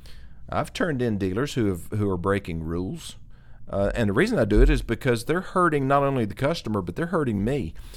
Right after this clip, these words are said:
You know, if somebody says that they'll give you ten thousand dollars over book value for your trade-in, that sounds pretty good. But I know that, that,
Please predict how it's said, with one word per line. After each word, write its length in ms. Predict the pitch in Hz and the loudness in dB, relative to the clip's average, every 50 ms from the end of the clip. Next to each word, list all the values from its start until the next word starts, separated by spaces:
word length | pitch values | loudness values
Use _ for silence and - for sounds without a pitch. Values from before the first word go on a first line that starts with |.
| - - | -8 -2
You 80 | 156 | 4
know, 80 | 160 151 | 4 4
if 80 | 127 | 6
somebody 340 | - - 233 277 262 214 160 | 6 4 4 4 4 4 4
says 480 | 135 - - 143 143 139 127 120 - - - - - - - - - - - - - - - - - - - - - - - - - | 0 2 4 4 6 6 6 4 0 -4 -10 -14 -18 -20 -20 -18 -16 -16 -16 -16 -18 -18 -18 -18 -16 -16 -16 -16 -16 -16 -16 -8 4
that 160 | - 117 113 - | 4 4 6 8
they'll 180 | 139 127 120 | 8 8 8
give 300 | 113 113 127 123 104 107 | 6 4 2 2 2 2
you 200 | 113 110 104 101 | 0 2 2 0
ten 320 | 98 - - 175 170 151 139 | 0 2 2 4 4 4 0
thousand 580 | - - - 143 135 131 123 113 117 120 117 | -2 2 2 4 4 4 0 0 0 -4 0
dollars 340 | 113 120 117 113 110 104 107 | 0 2 2 4 2 4 2
over 180 | 104 92 98 92 | 2 0 0 -2
book 220 | 92 104 104 - | 0 -2 -2 -2
value 320 | - 101 98 95 95 90 | 0 0 0 0 0 -2
for 160 | 87 - - 87 | -4 -6 -8 -6
your 160 | 80 78 73 | -6 -6 -6
trade-in, 480 | - - - 113 127 95 80 76 82 | -4 -4 -2 -2 -2 -2 -2 -2 0
that 100 | 104 170 | -2 -2
sounds 300 | - - 330 339 311 - | 0 0 -2 -2 -2 -2
pretty 180 | - 196 196 196 | -2 -2 0 6
good. 320 | 185 214 240 277 - - - - - - - - - - - - - - - - - - - - - - - | 6 4 4 4 -2 -4 -10 -14 -18 -20 -20 -20 -18 -16 -14 -14 -14 -16 -16 -16 -16 -16 -16 -16 -16 -12 -2
But 140 | - 131 135 | 2 8 10
I 80 | 160 185 | 10 10
know 180 | 196 190 170 | 10 10 8
that, 340 | 151 135 127 101 - 90 - - - - | 8 6 2 2 2 -8 -10 -12 -8 0
that, 280 | 107 104 104 101 - | 2 2 2 2 0